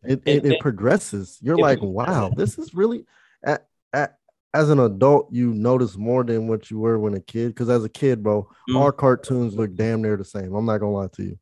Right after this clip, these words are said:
Speaker 1: But
Speaker 2: <laughs>
Speaker 1: as an older, you start to have a greater appreciation for not only the artwork, but for, like, the animation, because it's really good. It gets really,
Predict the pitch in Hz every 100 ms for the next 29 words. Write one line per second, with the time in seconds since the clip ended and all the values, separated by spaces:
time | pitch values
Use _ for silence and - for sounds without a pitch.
0 | _ - - 185 180 131 170 135 127 -
1 | 147 165 151 139 151 143 143 139 135 127
2 | 110 92 113 131 139 123 110 - 131 -
3 | 117 107 160 - 113 107 - _ _ -
4 | 131 113 123 147 147 143 127 101 - 123
5 | 151 - 156 160 - 123 120 _ 135 131
6 | 127 117 117 110 107 - 143 117 110 190
7 | 117 107 107 139 139 120 107 156 170 110
8 | 101 214 113 - 120 110 139 147 104 131
9 | 156 131